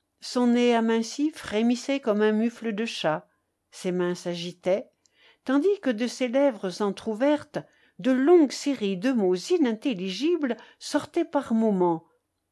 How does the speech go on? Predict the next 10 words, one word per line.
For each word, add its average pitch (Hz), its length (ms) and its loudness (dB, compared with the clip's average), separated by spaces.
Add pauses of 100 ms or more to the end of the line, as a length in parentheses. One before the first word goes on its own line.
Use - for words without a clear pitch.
(140)
à 190 100 -2
la 196 120 2
suite 208 320 -8
desquels 180 540 0
il 233 160 -2
retombait 175 560 -2
dans 196 240 -2
un 185 80 0
silence 180 480 -6
obstiné. 147 680 -8